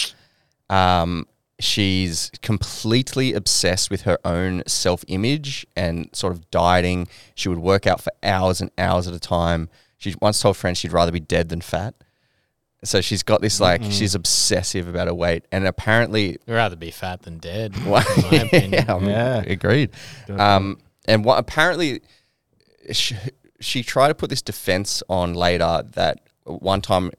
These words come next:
Speaker 1: in an offhanded way, Joe mentioned that there was this particular sort of weight loss pill. And he, he, he was like, "You, look, you don't need to lose weight, but, like,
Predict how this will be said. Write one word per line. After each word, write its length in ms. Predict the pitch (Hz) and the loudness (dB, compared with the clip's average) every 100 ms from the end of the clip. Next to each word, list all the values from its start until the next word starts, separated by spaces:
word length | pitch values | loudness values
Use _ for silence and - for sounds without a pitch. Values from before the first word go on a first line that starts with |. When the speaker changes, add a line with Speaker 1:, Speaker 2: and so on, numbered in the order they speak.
| _ _ | _ _
Speaker 1:
in 100 | 95 | -6
an 80 | 87 | -2
offhanded 500 | - - 92 85 82 | -2 -2 -4 -6 0
way, 340 | 92 87 85 80 _ _ _ - | 2 2 0 -6 _ _ _ -8
Joe 400 | - 90 87 85 | 0 2 2 0
mentioned 420 | 85 82 - 85 | -2 -4 -6 -6
that 120 | 78 | -4
there 100 | 85 | -4
was 160 | 85 78 | -4 -6
this 140 | 87 | -10
particular 480 | - - 87 - 87 | -12 -10 -10 -8 -10
sort 240 | - 92 87 | -8 -8 -8
of 120 | - | -12
weight 320 | - 87 82 _ - | -6 -4 -4 _ -12
loss 280 | 78 - - | -10 -8 -12
pill. 380 | - 117 87 69 | -10 -6 -6 -6
And 100 | 80 | -8
he, 120 | 92 107 | -8 -6
he, 220 | 104 - _ _ _ - | -8 -8 _ _ _ -2
he 80 | 131 | 0
was 100 | 147 | 0
like, 120 | 123 | -2
"You, 80 | 185 | -2
look, 120 | 139 | -4
you 80 | 175 | 0
don't 180 | 202 - | 0 2
need 440 | 101 120 139 113 - _ _ _ _ _ - _ _ | 0 2 2 -2 -8 _ _ _ _ _ -20 _ _
to 120 | - | -2
lose 320 | 110 151 190 - | 2 2 0 0
weight, 240 | 92 - | -2 -2
but, 140 | 120 | -6
like, 160 | 120 | -6